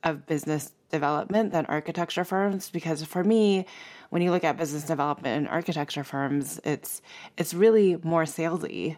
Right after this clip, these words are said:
to, to Janine's kind of early comment. It's like, make the point of contact, hand the project off, and then they run with it. And rarely ever does that business development person come back kind of after the fact and says, like, "What was your experience?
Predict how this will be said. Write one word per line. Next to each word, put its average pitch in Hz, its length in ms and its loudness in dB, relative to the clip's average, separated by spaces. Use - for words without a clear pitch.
to, 147 260 0
to - 180 -8
Janine's 143 500 0
kind 143 200 -6
of 147 100 -4
early 131 240 -4
comment. 117 440 -6
It's - 160 -6
like, 135 140 -4
make 156 200 0
the 175 80 -2
point 185 260 0
of 175 120 0
contact, 151 760 -4
hand 170 300 2
the 170 60 2
project 156 520 -2
off, - 600 -2
and 156 120 0
then 156 100 2
they 139 120 2
run 165 240 2
with 170 200 -2
it. 131 240 -4
And 165 160 2
rarely 196 380 2
ever 156 360 2
does 139 160 -6
that 127 200 -2
business 143 300 -6
development 135 480 -4
person 139 320 -6
come 139 180 -4
back 131 420 -6
kind 139 240 -4
of 131 140 -4
after 147 340 -2
the 135 120 -6
fact 127 340 -6
and 131 160 -8
says, 127 220 -6
like, 117 180 -8
"What 127 140 -4
was 127 160 -8
your 113 120 -6
experience? 190 920 0